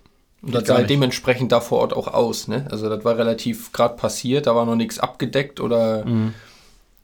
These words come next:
Speaker 2: Ist doch scheiße, sowas. Da
Speaker 1: Ja.
Speaker 2: müssen die Leute auch mal mitdenken, sich
Speaker 1: Ja,
Speaker 2: mal einen
Speaker 1: ja.
Speaker 2: eigenen Kopf drüber machen.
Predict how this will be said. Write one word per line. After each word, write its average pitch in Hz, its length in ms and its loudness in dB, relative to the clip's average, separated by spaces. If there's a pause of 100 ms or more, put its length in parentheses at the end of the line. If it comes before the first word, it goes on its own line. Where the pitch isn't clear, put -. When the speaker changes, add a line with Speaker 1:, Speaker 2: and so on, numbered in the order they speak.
Speaker 2:
Ist - 100 -14
doch 113 60 -4
scheiße, 123 340 -2
sowas. 98 340 -6 (140)
Da 117 100 -2
Speaker 1:
Ja. 127 60 4
Speaker 2:
müssen 151 140 0
die 143 60 -2
Leute 147 200 2
auch 127 40 4
mal 123 80 2
mitdenken, 110 520 -2
sich 113 160 -6
Speaker 1:
Ja, 113 60 0
Speaker 2:
mal 117 100 4
einen 127 80 2
Speaker 1:
ja. 120 40 0
Speaker 2:
eigenen 123 200 0
Kopf 139 180 -6
drüber 98 180 -4
machen. 95 300 -6